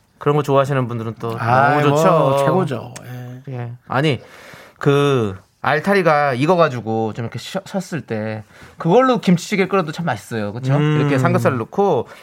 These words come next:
Speaker 1: 그러면 푹 끓여가지고 그게 그냥 이렇게 물러져가지고 그냥 씹어 먹어도 맛있게.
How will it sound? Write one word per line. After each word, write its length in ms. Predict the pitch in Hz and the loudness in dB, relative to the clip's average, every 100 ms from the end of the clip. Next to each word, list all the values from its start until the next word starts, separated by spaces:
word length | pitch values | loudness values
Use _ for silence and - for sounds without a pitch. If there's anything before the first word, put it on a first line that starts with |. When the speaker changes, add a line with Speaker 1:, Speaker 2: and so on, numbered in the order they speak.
| - | -18
Speaker 1:
그러면 320 | - 147 147 131 | -4 -2 0 -4
푹 240 | - - | -6 -6
끓여가지고 600 | - 208 180 143 185 180 | -2 2 2 2 0 0
그게 160 | 135 147 | 0 0
그냥 260 | 139 135 113 - - - | 0 -2 -4 -16 -20 -6
이렇게 420 | 139 131 135 110 - | -4 -2 -2 -2 -6
물러져가지고 800 | - 170 214 202 175 151 127 127 | -2 2 4 4 4 2 0 -4
그냥 160 | 120 120 | -2 -4
씹어 140 | 170 170 | -2 -2
먹어도 300 | 151 135 113 | 0 -2 -2
맛있게. 420 | 110 - - 110 | -4 -4 -8 -8